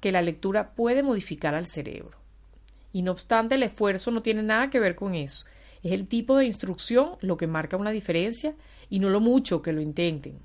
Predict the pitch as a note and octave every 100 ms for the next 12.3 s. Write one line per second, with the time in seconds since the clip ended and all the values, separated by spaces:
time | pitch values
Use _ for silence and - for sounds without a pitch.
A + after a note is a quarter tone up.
0 | - F3+ A#3 C4+ - - - F3 F3 G#3
1 | A3 G#3+ A3 A3+ G3+ G#3 F3 - F3 G#3+
2 | A3+ - F3 - A#3 A#3 D#3 D3 D3 C#3
3 | D3+ - F#3+ D#3 C3+ F#3 F3 C#3+ C#3 F3
4 | G3 E3+ D3+ D#3+ E3 G#3 G#3 - - -
5 | - F3+ G3+ F3 E3 E3 A#3 G3 D3 -
6 | D#3 D3+ - - - - - - - -
7 | - - - - F#3 G3+ G3 A3 A#3+ B3+
8 | C4+ C4 C#4 A#3 G3 G3 A3 A#3+ G#3+ G#3+
9 | G3+ A3+ A#3+ G#3 F#3 E3+ G3+ - - -
10 | - - A#3 A3 G#3+ F#3+ F3+ E3+ - F3
11 | G3 G#3 B3 A#3 F3+ G#3 A3 A3+ A#3+ A#3
12 | A#3 G#3 A#3